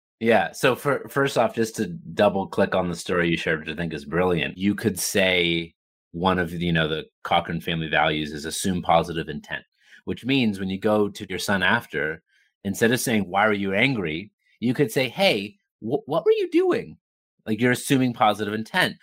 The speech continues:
which means your talk track is different. You're saying, "I'm not assuming he was angry. I'm assuming he was doing something and attempting to communicate.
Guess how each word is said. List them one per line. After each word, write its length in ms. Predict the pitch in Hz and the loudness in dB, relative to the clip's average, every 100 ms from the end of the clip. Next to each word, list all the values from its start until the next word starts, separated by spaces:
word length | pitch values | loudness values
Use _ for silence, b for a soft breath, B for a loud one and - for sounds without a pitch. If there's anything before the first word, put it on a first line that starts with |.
| B | B
which 160 | 107 - | -8 0
means 180 | 113 101 | 0 2
your 100 | 101 | -2
talk 320 | - 156 175 | -2 -4 -4
track 360 | - 87 80 113 - _ _ - | -4 0 0 -2 -8 _ _ -6
is 160 | 131 | -2
different. 420 | - 320 339 127 - _ _ _ _ | 2 2 2 -4 -6 _ _ _ _
You're 120 | 127 | -4
saying, 300 | 135 139 127 113 | 2 4 4 0
"I'm 120 | 117 | 0
not 200 | 120 151 | 2 2
assuming 340 | 156 120 104 | 2 0 -2
he 60 | 98 | -2
was 120 | 90 | -2
angry. 400 | 87 87 104 110 B B | -2 0 0 0 B B
I'm 140 | - 107 | 0 0
assuming 260 | 113 139 | 2 4
he 80 | 135 | 4
was 140 | 117 107 | 2 0
doing 320 | 120 113 104 | 2 4 2
something 580 | - - 117 165 110 104 | -2 0 2 2 2 2
and 100 | 98 | 0
attempting 380 | 95 120 113 | 0 -2 -2
to 80 | 110 | -6
communicate. 500 | 101 113 131 123 110 | -2 0 2 2 -2